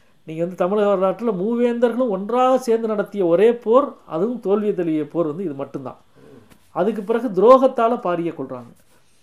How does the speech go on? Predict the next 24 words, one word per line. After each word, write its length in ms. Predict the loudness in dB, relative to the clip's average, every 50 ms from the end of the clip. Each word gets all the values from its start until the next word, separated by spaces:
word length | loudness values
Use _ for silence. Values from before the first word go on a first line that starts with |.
| _ _ _ _ -6
இது 100 | -4 -4
வந்து 160 | -2 -2 -4
ரொம்ப, 280 | -6 -6 -6 -10 -14 -12
ரொம்ப 200 | -6 -4 -4 -4
முக்கியமான 560 | -4 -6 -6 -6 -4 -4 -2 -2 -2 -2 0
ஒரு, 460 | 0 0 -2 -2 -4 -6 -6 -8 -10
நீங்க 200 | -12 -12 -12 -12
வந்து, 220 | -12 -8 -6 -4 -4 -4 -4 -4 -6 -8 -10 -12 -14 -18 _ _ _ _ _ _ _ -16
அ, 20 |
ம், 1000 | -14 -12 -12 -12 -12 -12 -12 -14 -14 -16 -16 -18 -18 -20 -20 -20 -20 -20 -20 -14 -12
எப்படி 240 | -10 -4 -2 0 0
ஒரு 260 | 2 0 -2 -4 -4
ட்ராய் 680 | -4 0 2 4 4 2 2 0 -2 -4 -6 -8 -12 -16 -16
நகரத்தை 460 | -12 -10 -6 -2 -2 -2 0 0 -4 -4
பத்தி 320 | -4 -6 -10 -8 -6 -6
வந்து 220 | -6 -6 -6 -6
கிரேக்க 380 | -6 -4 -4 -4 -4 -4 -4 -6
இலக்கியம் 380 | -6 -4 -6 -8 -8 -8 -10 -8
வந்து 140 | -6 -6
அப்படி 340 | -8 -6 -8 -10 -10 -8 -8
பேசுதோ, 400 | -8 -10 -10 -12 -14 -14 -14 -14 -16 -14 -4
ஏறக்குறைய 920 | 0 2 4 4 4 2 2 0 -2 -2 -4 -4 -4 -2 -4 -4 -4 -4
அதே 420 | -6 -8 -4 -2 0 0 0 0 0
காலத்துல, 480 | 0 0 0 0 -2 -4 -8 -14 -20